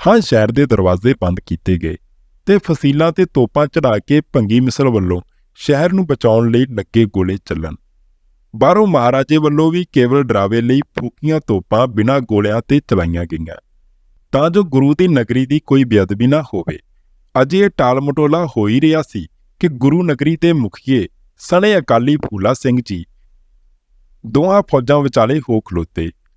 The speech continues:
ਅਤੇ ਲੜਾਈ ਨੂੰ ਬੰਦ ਕਰਵਾ ਦਿੱਤਾ। ਹੁਣ ਸਮਝੌਤੇ ਤੋਂ ਭੰਗੀਆਂ ਨੇ ਆਪਣਾ ਕਿਲ੍ਹਾ ਖਾਲੀ ਕਰ ਦਿੱਤਾ ਅਤੇ ਉਹਨਾਂ ਨੂੰ ਨਿਰਵਾਹ ਲਈ ਮਹਾਰਾਜਾ ਸਾਹਿਬ ਨੇ ਭਾਰੀ ਜਾਗੀਰ ਦਿੱਤੀ। ਇਉਂ ਦਸੰਬਰ ਅਠਾਰਾਂ ਸੌ ਦੋ ਨੂੰ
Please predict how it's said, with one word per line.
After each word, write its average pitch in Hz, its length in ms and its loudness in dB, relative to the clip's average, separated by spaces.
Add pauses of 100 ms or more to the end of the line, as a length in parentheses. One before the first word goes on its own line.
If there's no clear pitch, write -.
(140)
ਅਤੇ 160 280 0
ਲੜਾਈ 110 400 0
ਨੂੰ 139 200 -10
ਬੰਦ 98 240 0
ਕਰਵਾ 90 360 -2
ਦਿੱਤਾ। - 380 -8 (480)
ਹੁਣ 185 180 2
ਸਮਝੌਤੇ 165 600 2
ਤੋਂ 190 320 2
ਭੰਗੀਆਂ 123 380 0
ਨੇ 139 180 2
ਆਪਣਾ 151 340 -2
ਕਿਲ੍ਹਾ 127 400 0
ਖਾਲੀ 117 320 0
ਕਰ 92 180 0
ਦਿੱਤਾ 82 400 -8 (320)
ਅਤੇ 131 220 2
ਉਹਨਾਂ 180 400 2
ਨੂੰ 190 180 0
ਨਿਰਵਾਹ 120 400 0
ਲਈ 147 180 2
ਮਹਾਰਾਜਾ 107 560 0
ਸਾਹਿਬ 110 340 -2
ਨੇ 135 120 0 (140)
ਭਾਰੀ 98 280 2
ਜਾਗੀਰ 104 460 -4
ਦਿੱਤੀ। 80 380 -8 (380)
ਇਉਂ 170 300 2
ਦਸੰਬਰ 139 520 0
ਅਠਾਰਾਂ 107 380 -2
ਸੌ 143 200 -2
ਦੋ 104 260 2
ਨੂੰ 117 180 0